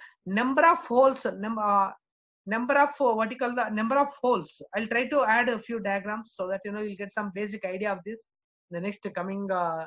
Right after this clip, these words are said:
next video lecture. Okay, how exactly the drifter looks like,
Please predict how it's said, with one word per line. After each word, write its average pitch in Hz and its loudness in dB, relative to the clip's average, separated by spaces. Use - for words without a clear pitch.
next 208 -6
video 202 -4
lecture. 196 -8
Okay, 247 -6
how 220 2
exactly 247 0
the 208 -4
drifter 196 -2
looks 202 -8
like, 226 -4